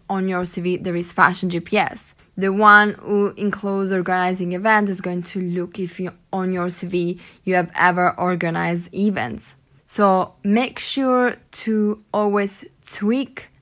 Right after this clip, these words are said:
and change your C V to adapt it to the position. Don't just assume that your C V is good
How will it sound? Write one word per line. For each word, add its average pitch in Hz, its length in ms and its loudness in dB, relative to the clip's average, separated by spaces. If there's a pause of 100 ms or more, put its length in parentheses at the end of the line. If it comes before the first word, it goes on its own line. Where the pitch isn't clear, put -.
and 220 240 0
change 208 540 0
your 180 240 0
C 170 180 -6
V 208 320 -2 (360)
to 202 200 -2
adapt 185 480 4
it 196 180 -2 (180)
to 180 400 -4 (140)
the 185 120 -4
position. 165 760 -6 (220)
Don't 262 440 2 (100)
just 214 320 0
assume 202 460 0
that 185 180 -2
your 190 220 0
C 190 180 -4
V 180 300 -4
is 170 180 -4
good 180 400 -4